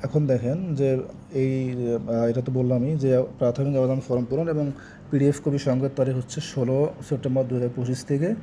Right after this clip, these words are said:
পনেরো অক্টোবর দুই হাজার পঁচিশ পর্যন্ত। এরপর হচ্ছে আপনারা, আহ, আবেদন ফর্ম সহ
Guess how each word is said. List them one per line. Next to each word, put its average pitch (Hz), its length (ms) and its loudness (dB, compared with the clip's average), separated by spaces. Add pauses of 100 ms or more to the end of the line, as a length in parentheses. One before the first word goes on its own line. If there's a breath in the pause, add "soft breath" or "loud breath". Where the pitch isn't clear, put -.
(340 loud breath)
পনেরো 147 360 4
অক্টোবর 143 320 -2
দুই 131 180 -2
হাজার 127 180 2
পঁচিশ 127 320 -6
পর্যন্ত। 98 300 -4 (680 loud breath)
এরপর 143 260 4
হচ্ছে 185 360 -2 (960 loud breath)
আপনারা, 147 400 2
আহ, 120 760 0
আবেদন 147 280 2
ফর্ম 156 300 2
সহ 156 300 0